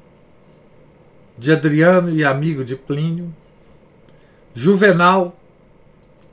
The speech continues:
Sátiras um, cento e quinze, poeta que pertencia ao mesmo círculo de amizades, Dion Cássio, História de Roma sessenta e dois dezesseis, e Sêneca,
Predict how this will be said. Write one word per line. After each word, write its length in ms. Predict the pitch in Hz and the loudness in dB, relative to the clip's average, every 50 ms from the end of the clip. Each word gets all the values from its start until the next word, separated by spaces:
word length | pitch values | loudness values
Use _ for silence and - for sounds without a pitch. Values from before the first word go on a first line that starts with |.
| _ _ _ _ | _ _ _ _
Sátiras 840 | - - - 160 151 160 165 160 - - 156 160 160 147 127 123 | -16 -8 -4 -2 -2 -2 -2 -4 -6 -10 -8 -6 -6 -6 -6 -8
um, 260 | 131 151 160 160 156 | -6 -6 -6 -6 -8
cento 380 | - - - - 127 120 - 139 | -10 -14 -14 -14 -14 -14 -16 -18
e 40 | 135 | -18
quinze, 420 | _ - 139 139 143 135 - - _ _ _ _ _ _ _ _ _ _ _ _ _ _ _ _ - | _ -16 -16 -16 -16 -18 -20 -20 _ _ _ _ _ _ _ _ _ _ _ _ _ _ _ _ -4
poeta 640 | 151 160 170 185 208 214 208 196 - - 185 185 - _ _ _ _ _ _ _ _ _ | 0 2 4 4 4 4 2 0 -2 -6 -12 -12 -14 _ _ _ _ _ _ _ _ _
que 100 | - 156 | -14 -8
pertencia 600 | 147 - 180 175 - 180 170 160 - - 185 180 | -4 -2 -2 -2 -2 -4 -6 -6 -6 -4 -2 -2
ao 100 | 160 151 | 0 0
mesmo 320 | 156 190 190 175 165 165 147 | 0 0 0 0 -2 -4 -6
círculo 540 | - - - - 185 180 - - 147 127 | -8 -10 -8 -6 -4 -4 -4 -6 -10 -10
de 100 | 117 120 | -10 -10
amizades, 760 | 127 139 151 139 123 127 123 123 123 123 123 - - - - _ _ _ _ _ _ _ _ _ - | -10 -10 -10 -8 -8 -8 -8 -8 -10 -14 -18 -20 -20 -20 -20 _ _ _ _ _ _ _ _ _ -14
Dion 400 | 135 139 185 214 208 240 254 226 | -6 0 0 2 2 2 0 -4
Cássio, 600 | - - 160 147 147 - - - - - 80 78 - _ _ _ _ _ _ _ _ _ _ _ _ _ - - _ _ _ _ _ _ _ _ _ | -4 -2 -2 -2 -2 -4 -8 -16 -18 -20 -20 -20 -20 _ _ _ _ _ _ _ _ _ _ _ _ _ -20 -20 _ _ _ _ _ _ _ _ _
História 480 | - - - - 160 160 160 156 151 | -20 -18 -10 -4 -2 0 0 0 -2
de 80 | 147 143 | -4 -6
Roma 360 | 104 110 131 131 135 127 123 | -6 -6 -6 -6 -6 -6 -8
sessenta 440 | 120 - 127 117 - 131 120 - 123 | -12 -12 -14 -14 -14 -14 -12 -10 -10
e 60 | 113 | -10
dois 240 | 110 120 113 113 110 | -10 -10 -10 -10 -12
dezesseis, 720 | 113 120 131 147 139 - - 160 165 170 165 - - _ - | -12 -12 -10 -10 -10 -10 -8 -8 -8 -8 -10 -12 -18 _ -12
e 100 | 220 233 | -10 -10
Sêneca, 520 | - - 190 185 175 156 123 101 - - | -6 -4 -2 -2 -2 -2 -6 -10 -14 -20